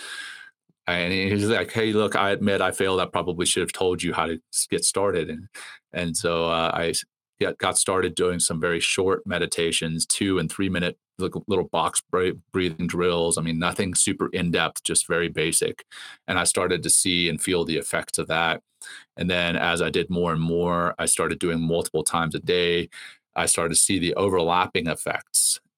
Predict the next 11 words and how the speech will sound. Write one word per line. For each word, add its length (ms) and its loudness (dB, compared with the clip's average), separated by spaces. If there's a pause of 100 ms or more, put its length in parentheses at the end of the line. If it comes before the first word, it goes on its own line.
And 480 0
then 220 2
about 340 0
eight, 240 0 (160)
eight 160 0
weeks 240 0
or 60 2
so 240 4
into 300 2
it, 100 0
maybe 300 -2